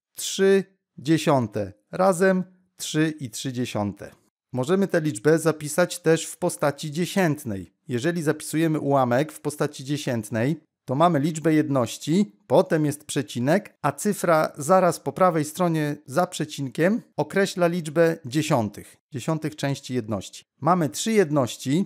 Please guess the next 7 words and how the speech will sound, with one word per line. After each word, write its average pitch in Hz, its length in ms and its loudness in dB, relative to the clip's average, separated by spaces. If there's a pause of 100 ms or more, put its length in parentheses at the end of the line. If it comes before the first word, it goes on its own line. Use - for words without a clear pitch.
czyli 143 220 -4
na 147 120 0
pozycji 151 680 -4
jedności 139 720 -2
wpisujemy 160 680 0
trójkę, 123 520 -2 (420)
przecinek 143 840 -2